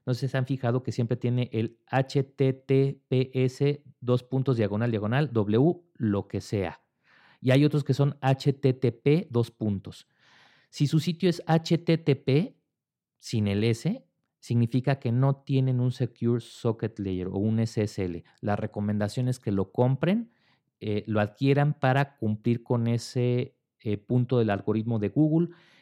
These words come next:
Eh, sí, sí cuesta, no es, no es caro, eh, y hay muchas empresas que te pueden otorgar el,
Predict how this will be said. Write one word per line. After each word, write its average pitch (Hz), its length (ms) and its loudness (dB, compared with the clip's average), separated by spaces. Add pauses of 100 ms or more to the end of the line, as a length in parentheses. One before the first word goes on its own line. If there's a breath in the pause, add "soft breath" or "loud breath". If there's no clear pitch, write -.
(220 loud breath)
Eh, 107 160 0
sí, 170 280 -2
sí 151 180 -4
cuesta, 160 380 0
no 139 200 2
es, - 180 -4
no 131 220 0
es 127 120 -4
caro, 139 540 0 (440 soft breath)
eh, 107 360 -2
y 120 80 -4
hay 117 100 2
muchas 135 300 0
empresas 117 400 -2
que 113 80 -2
te - 140 -4
pueden 117 420 0
otorgar 107 580 0
el, 101 680 0